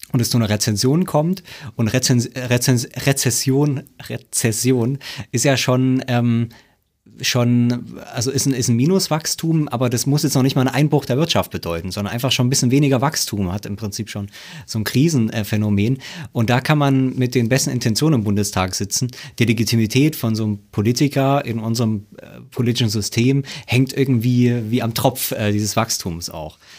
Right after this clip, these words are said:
Ähm, was kann man dann aber da machen? Also, ähm, braucht's eine Revo-, Revolution oder, ähm,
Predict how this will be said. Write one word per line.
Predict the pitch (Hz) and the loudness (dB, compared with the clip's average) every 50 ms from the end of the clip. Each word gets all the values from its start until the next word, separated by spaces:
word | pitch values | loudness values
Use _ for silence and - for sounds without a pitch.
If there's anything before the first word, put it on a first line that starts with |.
| - 104 - _ - | -20 -20 -16 _ -2
Ähm, | 107 98 95 98 98 95 95 92 - - - _ _ _ _ | 0 2 2 2 2 0 0 -2 -6 -12 -20 _ _ _ _
was | - 104 104 101 104 127 139 - - - - - - _ | -12 -8 -4 0 0 0 2 0 0 -2 -2 -6 -10 _
kann | - - 123 120 | -8 -4 0 0
man | 131 127 127 123 | 2 2 2 2
dann | 120 117 120 120 123 123 123 123 120 120 120 - - | 2 2 2 2 2 4 4 4 2 2 0 -2 -6
aber | - 110 113 120 113 113 113 117 113 - - | -4 -2 0 0 0 0 0 -2 -4 -6 -6
da | - 110 107 | -4 -2 0
machen? | 107 117 139 139 - 98 82 78 78 | 0 0 -2 -2 -2 -4 -6 -4 -6
Also, | 98 92 92 101 98 95 98 98 | -6 -4 -2 -2 -2 -2 -2 -2
ähm, | 98 98 98 98 95 98 95 95 | -4 -4 -4 -2 -2 -4 -4 -4
braucht's | - - 113 - - 110 | -2 -2 -2 0 0 0
eine | 104 98 101 | 0 0 0
Revo-, | 101 101 104 | 0 -2 -2
Revolution | - - 110 101 110 101 101 101 - 113 107 139 175 190 98 - | 0 0 2 2 2 2 2 2 2 2 2 2 2 2 0 0
oder, | 120 110 104 101 101 98 - | 0 0 0 0 0 0 -2
ähm, | 101 98 98 95 101 104 | -4 -4 -4 -4 -6 -8